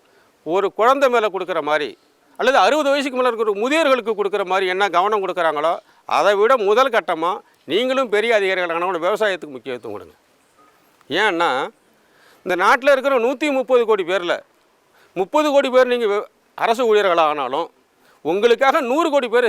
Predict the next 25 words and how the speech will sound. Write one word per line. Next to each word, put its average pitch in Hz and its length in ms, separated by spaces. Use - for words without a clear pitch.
சேவை 240 200
செய்ய 190 380
நாங்க 170 160
இருந்துகிட்டு 127 280
இருக்கிறோம். - 260
இல்லைங்களா? 127 340
அதை 151 160
நகை 226 240
செய்யக்கூடிய 247 480
தொழிலா 240 300
கூட 240 120
இருக்கலாம். 185 320
ஆனா, 202 100
அவரு 262 240
ஒரு 208 100
தொழிலாளி 185 440
தான். - 120
உங்களுக்கு 190 280
துணி 302 220
நெய்யவர் 247 340
கூட 226 100
இருக்கணும், 233 280
ஒரு - 160
தொழிலாளி 170 380
தான். - 100